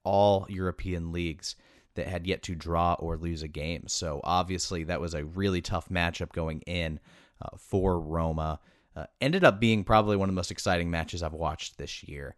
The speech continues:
Zlatan scored twice, uh, not surprising for anyone that knows <laughs> Zlatan. Um, but it seemed like every time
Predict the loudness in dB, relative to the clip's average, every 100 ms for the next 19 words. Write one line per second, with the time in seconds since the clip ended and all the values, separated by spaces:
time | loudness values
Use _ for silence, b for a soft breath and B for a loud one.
0 | -8 0 6 6 6 2 2 0 -4 -4
1 | -2 0 0 0 0 0 0 -4 -6 -8
2 | -8 -2 -2 -2 -8 -4 -2 -2 -6 -6
3 | -4 -4 -4 -4 -6 -4 -4 -2 -2 -2
4 | -4 -4 -8 -8 -10 b b b b -8
5 | -6 -8 -10 -14 -6 -4 -2 -4 0 2
6 | 4 2 2 0 2 0 2 2 2 2
7 | 0 -4